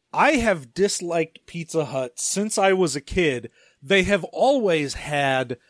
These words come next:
just a horrible, porous, grease-filled crust,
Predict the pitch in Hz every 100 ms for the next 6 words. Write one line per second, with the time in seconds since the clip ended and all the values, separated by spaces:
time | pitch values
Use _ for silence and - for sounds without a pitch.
0 | _ _ _ 139 151 208 175 139 - -
1 | 208 226 247 180 190 185 165 _ _ _
2 | _ _ - - - 208 254 262 240 196
3 | - 135 107 147 135 143 202 214 - -
4 | - 196 180 170 131 - 165 143 185 -
5 | -